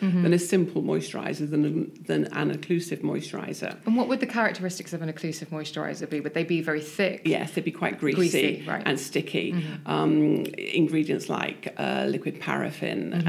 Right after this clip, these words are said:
Speaker 1: Mm-hmm.
Speaker 2: petrolatum, et cetera. These are occlusive moisturisers.
Speaker 1: Mm-hmm.
Speaker 2: And if they're high up in the list of ingredients on your moisturiser,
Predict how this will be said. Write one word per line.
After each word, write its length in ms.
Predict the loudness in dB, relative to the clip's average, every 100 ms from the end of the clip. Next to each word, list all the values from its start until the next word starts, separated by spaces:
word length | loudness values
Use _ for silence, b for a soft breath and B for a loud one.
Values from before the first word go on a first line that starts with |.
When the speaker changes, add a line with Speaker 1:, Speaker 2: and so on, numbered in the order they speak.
| 2
Speaker 1:
Mm-hmm. 40 | 0
Speaker 2:
petrolatum, 680 | -4 -4 -4 -4 -6 -8
et 100 | -8
cetera. 360 | -8 -8 -6 0
These 280 | 0 0 -2
are 80 |
occlusive 420 | -6 -4 -6 -6 -6
moisturisers. 680 | -4 -2 0 0 0 -2
Speaker 1:
Mm-hmm. 320 | -8 -12 -6 -2
Speaker 2:
And 80 |
if 140 | -2 0
they're 100 | -4
high 320 | -2 -2 -2
up 260 | -2 -6 -6
in 120 | -4
the 60 | 0
list 220 | 0 -2
of 80 | -2
ingredients 560 | 0 2 0 0 -2 -2
on 100 | -2
your 100 | 0
moisturiser, 720 | -2 -4 -4 -4 -4 -4